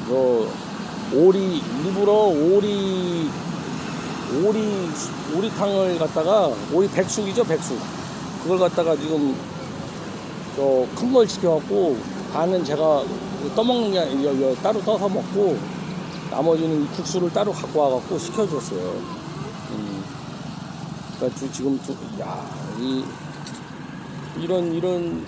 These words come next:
애들이 공부도 못하고 일거리도 못 찾고, 한국에서는 일거리가 넘-, 넘쳐 흐르는데 일을 안 한다고 그러잖아요. 잠-,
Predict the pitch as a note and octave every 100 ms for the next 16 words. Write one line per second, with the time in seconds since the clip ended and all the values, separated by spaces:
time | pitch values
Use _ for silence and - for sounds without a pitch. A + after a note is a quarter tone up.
0 | B2+ D3+ D#3+ E3 E3 E3 D3 D#3+ F3+ E3+
1 | E3+ D#3+ D3 D3 C3+ C#3 C#3 C#3+ E3+ F#3
2 | E3+ E3 D#3 C#3 C#3+ - C3 A3 A#3 A3
3 | G3 F3+ E3+ D3+ F3 F#3+ F3+ D3 C#3+ D#3
4 | B2+ D#3 F3+ E3 E3+ A3 G3 E3 C#3+ B2
5 | B2+ D#3 D3 B2+ D3+ D#3 D3 C3 B2 A#2
6 | A2 G#2 G2+ B2+ D#3+